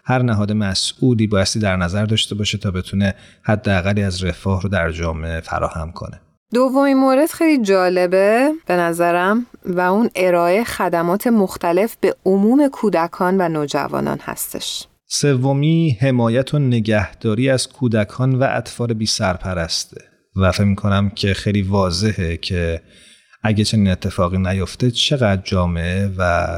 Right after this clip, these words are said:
Speaker 1: کودکان به خصوص می‌تونن دچار آسیب‌های جبران ناپذیری بشن.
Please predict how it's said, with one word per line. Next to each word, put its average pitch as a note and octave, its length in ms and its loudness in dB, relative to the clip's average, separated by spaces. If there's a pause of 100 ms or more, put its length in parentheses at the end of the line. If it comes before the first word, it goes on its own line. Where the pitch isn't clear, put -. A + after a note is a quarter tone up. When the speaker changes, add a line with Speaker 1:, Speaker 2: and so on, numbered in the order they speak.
(100)
Speaker 1:
کودکان A2+ 600 0
به F2 80 -2
خصوص - 400 -8
می‌تونن F2 320 -4
دچار F2+ 300 -4
آسیب‌های F2 960 -4 (400)
جبران F#2 340 2
ناپذیری - 560 -2
بشن. - 280 -6